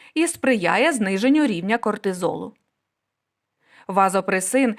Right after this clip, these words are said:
синтезується гіпоталамусом і зберігається в задній долі гіпофізу.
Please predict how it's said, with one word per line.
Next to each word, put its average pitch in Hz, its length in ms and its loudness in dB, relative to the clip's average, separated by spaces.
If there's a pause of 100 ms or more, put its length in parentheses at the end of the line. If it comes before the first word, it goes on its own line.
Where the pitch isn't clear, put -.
(140)
синтезується 277 840 2
гіпоталамусом 277 960 0 (320)
і 349 120 -2
зберігається 339 720 2
в 269 60 -2
задній 190 440 2
долі 190 300 0
гіпофізу. - 680 -4